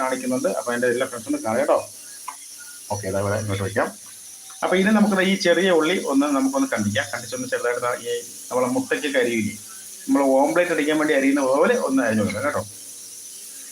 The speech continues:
ഓക്കെ ഫ്രണ്ട്സ്, അപ്പോൾ കിടിലം ഒരു വെടിക്കെട്ടായിട്ടാണ് ചെയ്യുന്നത്. ആരും മിസ് ചെയ്യില്ല ഗൈസ്, അതിലൊക്കെ നമ്മളെ സപ്പോർട്ട് ചെയ്യണേ. ആരും കമന്റ്സ് ഒന്നും പറഞ്ഞിട്ടില്ല,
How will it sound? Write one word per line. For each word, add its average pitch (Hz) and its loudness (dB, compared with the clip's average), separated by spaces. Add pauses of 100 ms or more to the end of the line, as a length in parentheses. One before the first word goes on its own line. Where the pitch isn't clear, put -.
(260)
ഓക്കെ 113 -2
ഫ്രണ്ട്സ്, 170 0
അപ്പോൾ 139 0 (100)
കിടിലം 165 2 (120)
ഒരു 147 4
വെടിക്കെട്ടായിട്ടാണ് 151 0
ചെയ്യുന്നത്. 139 4 (120)
ആരും 147 2
മിസ് 135 -2
ചെയ്യില്ല 185 2
ഗൈസ്, 113 0 (140)
അതിലൊക്കെ 120 -6 (100)
നമ്മളെ 135 0
സപ്പോർട്ട് 131 -4
ചെയ്യണേ. 143 2 (460)
ആരും 160 2
കമന്റ്സ് 147 0
ഒന്നും 170 0
പറഞ്ഞിട്ടില്ല, 139 0